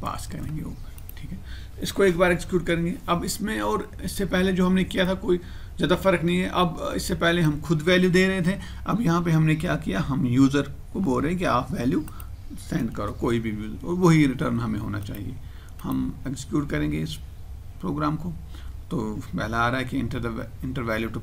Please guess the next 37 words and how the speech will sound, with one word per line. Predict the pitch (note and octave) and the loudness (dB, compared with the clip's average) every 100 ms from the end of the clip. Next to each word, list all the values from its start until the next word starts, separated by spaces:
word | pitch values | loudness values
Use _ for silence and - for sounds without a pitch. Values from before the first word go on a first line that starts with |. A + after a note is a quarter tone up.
| - | 0
pass, | C#3 D#3 - - - - - - | 2 2 -2 -6 -10 -10 -12 -6
कोई | A#2 A2+ | -4 -2
value | A#2 B2+ C#3+ | 2 4 4
दे | D3+ | 2
दो। | D#3 E3 - - - | 0 -2 -6 -10 -8
हम | - E3+ D#3+ | -4 -4 -4
value | E3+ A#2 A2+ | -2 -2 -2
देंगे, | A#2 A#2 A2+ | -2 -2 -2
suppose | - - G#2+ G#2+ G#2+ | -4 -4 -4 -4 -6
we | A2 A2 G#2+ | -4 -4 -4
give | A2 G#2+ | -4 -4
value | G#2+ G#2 G#2+ G#2 | -4 -4 -4 -2
one | G2+ G#2+ - | -2 -2 -4
two | G2+ G2+ - | -4 -6 -2
four, | D#3 F3 F3+ E3 - - - - - - - | 2 4 2 0 -8 -10 -10 -8 -4 2 4
तो | A#2+ | 4
वन | A2+ G#2+ G#2 G#2+ G#2+ | 2 0 0 0 -2
to | G#2+ F3 | -2 -6
four | - G#2+ G#2+ | -4 -4 -2
वहाँ | G#2+ | -4
से | G#2 | -4
return | A2 G#2 A#2+ A#2 | -6 -4 -2 -2
हो | A#2 B2+ | -2 -2
गया | D3 D#3+ | 0 2
हमें | D#3 D#3 D#3 | 2 2 0
कि | - | -4
आपने | - A2 | -4 -4
value | G#2+ G#2+ A2 | -4 -4 -4
जो | G#2+ | -4
pass | A2 G#2+ - | -4 -4 -4
किया | - A2+ | -4 -4
है | G#2+ | -4
वो | G2+ | -2
one | F#2+ G2 | -2 -2
to | - | -4
four | - D#3 E3 F3 | -4 0 2 2
है। | F3 | -2